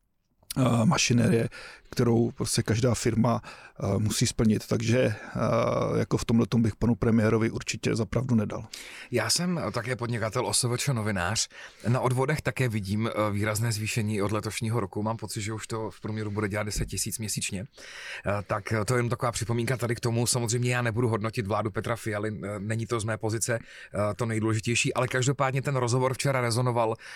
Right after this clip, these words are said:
Speaker 2: ehm, napříč celým Českem. Ehm, když sledujete premiéra Fialu ve sněmovně, když argumentuje, anebo potom v televizi, je tam velký rozdíl?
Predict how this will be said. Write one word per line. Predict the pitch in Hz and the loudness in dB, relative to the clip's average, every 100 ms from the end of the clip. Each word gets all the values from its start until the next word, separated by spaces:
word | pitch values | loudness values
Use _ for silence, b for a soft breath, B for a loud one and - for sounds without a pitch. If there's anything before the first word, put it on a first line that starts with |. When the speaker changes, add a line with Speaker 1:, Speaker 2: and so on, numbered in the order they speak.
| B | B
Speaker 2:
ehm, | - 107 107 - | 0 0 0 0
napříč | 113 113 - 127 117 123 104 | 0 0 0 0 0 0 0
celým | - 123 127 | 0 0 -2
Českem. | - 127 - 120 123 B B B | 0 0 0 0 -2 B B B
Ehm, | 117 117 117 117 113 98 104 196 - - | 2 2 2 0 -4 -10 -14 -14 -14 -4
když | 113 139 139 | 0 2 2
sledujete | 143 127 143 156 151 135 | 2 2 2 2 2 0
premiéra | 117 131 135 143 151 | 0 0 2 0 0
Fialu | 127 131 143 | 2 2 2
ve | 135 | 2
sněmovně, | - 131 113 104 107 | 2 2 0 -2 -4
když | - - | -6 -2
argumentuje, | 117 110 113 107 107 113 | -2 0 -2 -2 0 0
anebo | 110 120 113 | 0 -2 -2
potom | - 110 127 | -4 -2 -2
v | - | 0
televizi, | 117 110 107 117 | 0 0 0 0
je | 113 | -2
tam | 104 123 | -2 -2
velký | 110 - | -2 0
rozdíl? | 143 131 127 214 | 0 0 -2 -4